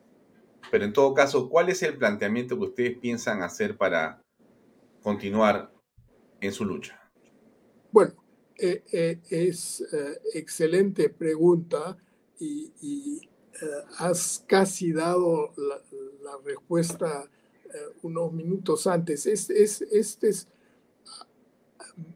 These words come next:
Speaker 2: vemos ahora que, que hay un problema de percepción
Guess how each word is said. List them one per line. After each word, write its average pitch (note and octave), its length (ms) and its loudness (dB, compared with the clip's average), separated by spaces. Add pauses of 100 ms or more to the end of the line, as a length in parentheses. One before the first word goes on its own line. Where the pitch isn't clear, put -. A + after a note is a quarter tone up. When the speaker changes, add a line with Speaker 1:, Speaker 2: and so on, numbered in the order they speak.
(140)
Speaker 2:
vemos B3 460 4
ahora E3+ 560 0
que, E3+ 240 -16
que - 180 -8
hay G3 160 -6
un F#3 140 -8
problema E3 560 -6
de C#3+ 160 -6
percepción E3 1200 -4